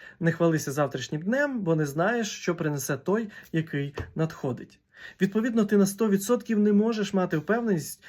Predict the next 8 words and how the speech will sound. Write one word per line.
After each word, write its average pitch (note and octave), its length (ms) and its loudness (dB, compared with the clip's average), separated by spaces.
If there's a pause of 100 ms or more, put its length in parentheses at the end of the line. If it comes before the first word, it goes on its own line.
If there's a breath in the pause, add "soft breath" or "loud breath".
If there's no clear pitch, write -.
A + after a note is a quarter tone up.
що - 160 0
зможеш G3 400 2
повернути F3+ 500 0
все F#3 200 -2
вчасно, G3+ 520 -2
бо D#3+ 160 0
не G3 120 4
знаєш, G3+ 540 -2